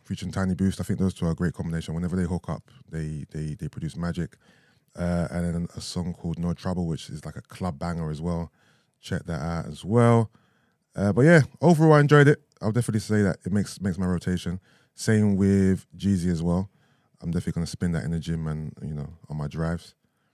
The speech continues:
But yeah, that's it, man. It wasn't, it wasn't a great week, to be fair, for, uh, music releases. I, I, I dug deep. I listened to quite, I listened to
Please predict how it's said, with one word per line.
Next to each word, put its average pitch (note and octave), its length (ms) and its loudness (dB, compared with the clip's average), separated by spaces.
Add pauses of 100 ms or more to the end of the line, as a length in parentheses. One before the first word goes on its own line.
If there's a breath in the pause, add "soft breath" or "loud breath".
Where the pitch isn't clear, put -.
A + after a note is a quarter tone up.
(420)
But A#2+ 80 -2
yeah, C3 60 4
that's C3+ 160 2
it, C3 80 2
man. A2+ 160 4
It - 20 4
wasn't, C#3 240 2
it A#3+ 40 0
wasn't C#3 220 4
a A#2+ 40 0
great A#2 220 2
week, B2+ 200 4
to - 80 -8
be E3+ 80 -2
fair, E2+ 240 0
for, E2 340 -2
uh, D#2+ 120 0
music E2+ 260 -4
releases. D2 320 -6
I, C2+ 40 -6
I, A#1+ 260 -4 (160)
I - 20 0
dug A#2 260 2
deep. A#2 280 0 (760)
I E2 40 -8
listened G#2 260 -6
to - 60 -14
quite, G#2+ 260 0
I F2+ 60 -4
listened G#2+ 320 -2
to G2 280 2